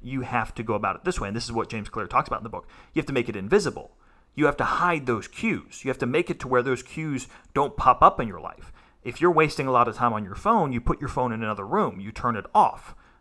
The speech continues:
so that it's not constantly there and triggering you to want to go back to it. You have to make it unattractive. That craving, when it comes, try to, as best you can, make it unattractive. So instead of thinking of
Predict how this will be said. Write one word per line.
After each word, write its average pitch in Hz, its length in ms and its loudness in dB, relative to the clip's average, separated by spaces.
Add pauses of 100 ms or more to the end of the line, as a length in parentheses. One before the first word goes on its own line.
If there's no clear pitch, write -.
so - 160 -2
that 120 120 0
it's 208 160 -10
not 131 360 0
constantly 123 680 -2
there 117 600 0
and 107 240 -8
triggering 123 400 -4
you 110 80 -6
to 104 80 -10
want 98 180 -6
to 98 60 -12
go 107 80 -10
back 170 320 -2
to 104 100 -10
it. - 120 -14 (640)
You 143 180 2
have 143 200 6
to 123 240 2
make 127 240 0
it 131 120 -4
unattractive. - 880 -4
That 113 260 -2
craving, 165 640 0
when 113 100 2
it - 120 -10
comes, 156 520 0 (380)
try 160 300 6
to, 196 140 4
as 131 140 0
best 131 300 -2
you 175 80 -10
can, 113 260 -6
make 113 160 -4
it 107 120 -6
unattractive. 113 600 -8
So 117 200 0
instead 170 300 -4
of 135 100 -4
thinking 127 360 -6
of 113 200 0